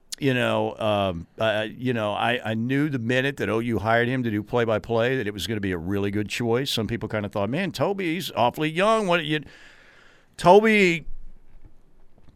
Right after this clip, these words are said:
Toby, you could tell right from the start, even when he was, uh, at,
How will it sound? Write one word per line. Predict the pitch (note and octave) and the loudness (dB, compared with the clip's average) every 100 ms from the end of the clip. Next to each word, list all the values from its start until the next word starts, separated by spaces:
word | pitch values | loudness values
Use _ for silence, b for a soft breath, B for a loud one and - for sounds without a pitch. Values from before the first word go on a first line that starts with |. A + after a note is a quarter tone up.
| - | 6
Toby, | F#3 G#3+ G#3+ G3 E3 | 8 8 8 2 2
you | D3+ G3+ | 0 -2
could | G3+ D3 | -2 4
tell | F3 E3 D#3 D3 C#3+ - | 8 10 10 10 6 -2
right | C3 D3+ F3 E3+ | 2 6 6 6
from | D#3 | 2
the | C#3 | 4
start, | - E3+ D3 B2+ B2 | 4 6 8 8 4
even | B2 D#3+ E3+ D#3 | 0 -2 0 0
when | D3 | 0
he | C#3+ | 0
was, | C#3+ C3+ B2+ B2+ G#2 - - | 0 0 0 0 -2 -4 -4
uh, | B2+ A#2+ G#2+ G#2 | -2 0 0 -4
at, | A#2 | -6